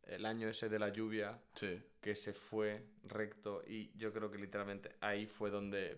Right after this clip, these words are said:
Speaker 1: perdió el mundial con Hamilton ese año que estaban peleando, que luego Ferrari se fue para atrás el resto de la temporada, pero ahí fue como el punto clave que
Speaker 2: En
Speaker 1: iba
Speaker 2: la
Speaker 1: Vettel,
Speaker 2: carrera de
Speaker 1: que iba a ganar,
Speaker 2: <laughs>
Speaker 1: o, i-, iba en un puesto muy, muy bueno, no recuerdo exactamente, y se salió.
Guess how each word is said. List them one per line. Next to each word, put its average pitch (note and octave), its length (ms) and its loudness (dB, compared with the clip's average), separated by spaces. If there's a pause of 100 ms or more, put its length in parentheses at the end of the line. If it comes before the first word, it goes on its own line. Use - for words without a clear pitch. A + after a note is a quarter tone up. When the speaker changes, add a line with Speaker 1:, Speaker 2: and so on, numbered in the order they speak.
(100)
Speaker 1:
perdió G#2 260 2
el G#2 60 2
mundial G#2 460 2
con G2+ 220 -4
Hamilton G2 420 -2
ese G#2 140 -8
año G2 120 -6
que G#2+ 60 -10
estaban G2 260 -2
peleando, G2 540 -6
que A#2 100 -2
luego G#2+ 220 6
Ferrari A2+ 320 4
se A2 140 0
fue A2+ 120 2
para A2 140 8
atrás G#2+ 200 4
el G#2 80 -4
resto G2+ 180 -6
de G#2 80 2
la F#2+ 40 -2
temporada, G2 440 2
pero G2 240 2 (640)
ahí A#2+ 440 6 (720)
fue A2+ 240 0
como A2+ 180 4
el G#2+ 80 2
punto A2+ 800 4
clave A2+ 440 6 (560)
que A2 100 -4
Speaker 2:
En G#2+ 60 0
Speaker 1:
iba A2+ 80 8
Speaker 2:
la A2 60 8
Speaker 1:
Vettel, A2+ 260 4
Speaker 2:
carrera F#2 120 2
de F#2 120 0
Speaker 1:
que A2+ 80 0
iba A#2+ 120 8
a B2 40 4
ganar, B2 480 4 (340)
Speaker 2:
<laughs> - 260 -10
Speaker 1:
o, G#2+ 220 2
i-, A2+ 320 0
iba B2+ 180 6
en B2+ 60 6
un B2 100 2
puesto B2+ 500 2
muy, A#2 220 0
muy A#2 120 2
bueno, A2+ 280 0
no A2 100 2
recuerdo A2 220 2
exactamente, A2+ 640 -2
y A2+ 120 -2
se A2 160 0
salió. G#2+ 500 0